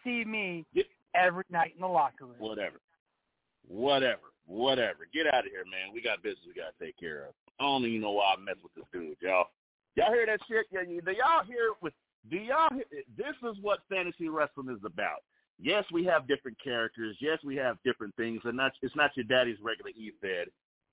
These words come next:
Speaker 2: But we have a very unique list of people that like to come to us, that like to start shit, and Rashard Priest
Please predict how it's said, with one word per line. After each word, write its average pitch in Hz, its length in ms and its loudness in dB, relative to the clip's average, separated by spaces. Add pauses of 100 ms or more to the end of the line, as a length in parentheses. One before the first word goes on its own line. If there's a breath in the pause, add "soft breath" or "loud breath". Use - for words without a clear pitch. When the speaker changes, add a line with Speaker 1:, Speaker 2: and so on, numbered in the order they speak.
Speaker 2:
But 139 240 2
we 214 120 0
have 175 280 2
a 135 160 -4
very 233 380 2
unique 190 420 -12
list 156 360 -6
of 123 100 -6
people 92 560 -4 (300)
that 117 200 0
like 135 220 0
to 107 80 -8 (100)
come 147 260 -4
to 104 100 -6
us, 95 200 -2
that 101 120 -6
like 107 180 0
to - 80 -20 (160)
start 131 240 4 (140)
shit, 101 240 -6
and 104 180 -6
Rashard 185 480 2
Priest 156 300 2